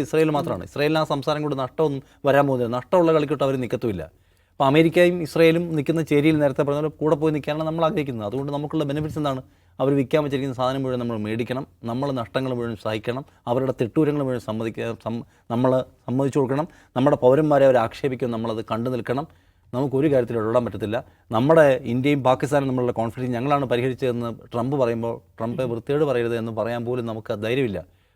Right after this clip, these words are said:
കാരണം നമുക്ക് സമ്പൂർണ്ണമായും ഭയമാണ്. അങ്ങനെ ഭയപ്പെടേണ്ട ഒരു രാജ്യമാണ് നമ്മൾ. പത്ത് നൂറ്റമ്പത് കോടി ആൾക്കാരുള്ള ഒരു രാജ്യം, ലോകത്ത് തന്നെ ഏറ്റവും വലിയ പോപ്പുലേഷൻ, ലോകത്ത് തന്നെ ഏറ്റവും വലിയ മാർക്കറ്റ്,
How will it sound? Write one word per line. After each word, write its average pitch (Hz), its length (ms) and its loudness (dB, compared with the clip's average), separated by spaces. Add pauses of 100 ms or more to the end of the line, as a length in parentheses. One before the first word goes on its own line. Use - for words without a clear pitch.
കാരണം 147 180 0
നമുക്ക് 185 240 -2
സമ്പൂർണ്ണമായും 208 520 2
ഭയമാണ്. 170 380 4 (320)
അങ്ങനെ 208 200 0 (120)
ഭയപ്പെടേണ്ട 214 460 0
ഒരു 220 200 4
രാജ്യമാണ് 175 420 2
നമ്മൾ. 90 160 -6 (220)
പത്ത് 120 260 -2
നൂറ്റമ്പത് 160 480 0
കോടി 151 140 4 (120)
ആൾക്കാരുള്ള 123 480 2
ഒരു 107 140 -4
രാജ്യം, 95 300 -6 (320)
ലോകത്ത് 147 280 6
തന്നെ 156 160 4
ഏറ്റവും 139 240 -2
വലിയ 127 160 2 (120)
പോപ്പുലേഷൻ, 120 500 -2 (280)
ലോകത്ത് 147 280 6
തന്നെ 165 180 4
ഏറ്റവും 151 260 0
വലിയ 135 200 2
മാർക്കറ്റ്, 113 380 -2